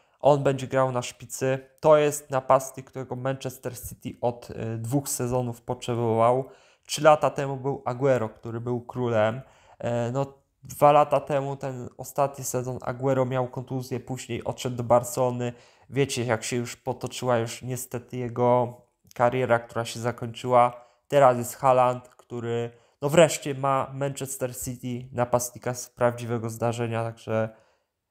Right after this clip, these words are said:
myślę, że Haaland z dwadzieścia goli w tym sezonie na pewno szczeli i, e, no, wiecie co, to jest piłkarz, który z jednej strony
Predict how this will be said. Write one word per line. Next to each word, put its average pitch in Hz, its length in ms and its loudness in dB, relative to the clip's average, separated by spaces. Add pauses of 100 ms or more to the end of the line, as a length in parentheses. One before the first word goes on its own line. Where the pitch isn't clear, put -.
(160)
myślę, 135 340 0
że 127 140 0
Haaland 123 680 4 (140)
z 120 140 -10
dwadzieścia 120 560 -2
goli 117 260 -6
w - 80 -20
tym 113 140 -12
sezonie 110 420 -6
na 110 100 -4
pewno 107 340 -6
szczeli 107 500 -2
i, 110 480 -4 (600)
e, 113 360 -2 (1160)
no, 143 180 -2
wiecie 160 320 2
co, 147 340 6
to 160 180 -2
jest 160 240 -4
piłkarz, 156 480 -2
który 147 560 -6
z 123 140 -12
jednej 156 360 -4
strony 147 800 2